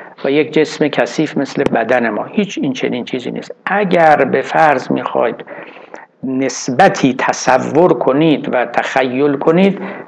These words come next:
فکر کنید زمان با عالم ماده، با عالم طبیعت. چگونه اینا در کنار همن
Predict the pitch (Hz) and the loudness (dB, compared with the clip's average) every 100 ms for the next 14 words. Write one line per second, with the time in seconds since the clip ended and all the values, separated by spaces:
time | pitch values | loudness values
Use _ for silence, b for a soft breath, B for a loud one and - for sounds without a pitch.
0 | - 180 175 - 175 143 131 131 135 151 | -2 -2 0 0 0 0 0 2 6 6
1 | 165 165 147 151 - - - - 131 131 | 6 6 6 6 4 -2 -2 4 6 6
2 | 135 139 123 110 - 117 120 117 113 117 | 6 6 4 2 2 0 4 4 4 2
3 | 120 117 - 110 120 - 104 - - - | 0 -2 -2 -2 0 -2 -6 -12 -18 -20
4 | - - 151 135 147 165 151 131 117 117 | -16 -2 0 4 4 6 6 6 4 2
5 | - - 123 117 113 123 147 151 | 0 -2 0 0 0 2 4 4